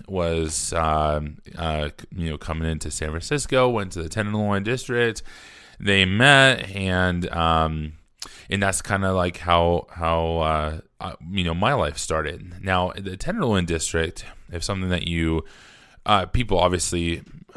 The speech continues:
definitely know or definitely don't know, but let me tell you what the Tenderloin District is today. Um, when you go to the Tenderloin District,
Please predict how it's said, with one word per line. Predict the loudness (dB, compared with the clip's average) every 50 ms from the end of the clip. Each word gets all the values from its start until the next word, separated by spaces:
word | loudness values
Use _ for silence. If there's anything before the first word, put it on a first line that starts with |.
| -20 -18 -16 -2
definitely | 4 4 6 6 6 4 2 2 2
know | 2 4 4 4
or | 4 2 2
definitely | 2 0 0 0 -2 -2
don't | 0 0 0 0 0 -2
know, | -4 -2 -2 -2
but | -2 -2 -2
let | -2 -2 -2
me | -4 -4
tell | -2 0 0
you | 0 0
what | 0 -2
the | -4
Tenderloin | -6 -6 -8 -6 -6 -4 -4 -4
District | -4 -6 -6 -6 -8 -8 -6 -6
is | -6 -6 -6
today. | -8 -4 -4 -4 -4 -4 -10 -14 -16 -18 -20 -20 -20 -20 -20 -20 -20 -20 -20 -20 -10 0
Um, | 2 4 4 4 4 2 -2 -6 -6
when | -2 0 0 2 2
you | 0 -2 0
go | 2 2 4 4
to | 2 2
the | 0 -2
Tenderloin | 0 0 -2 0 2 2 2 2 2
District, | 0 -2 -2 -2 -2 0 0 0 0 -2 -8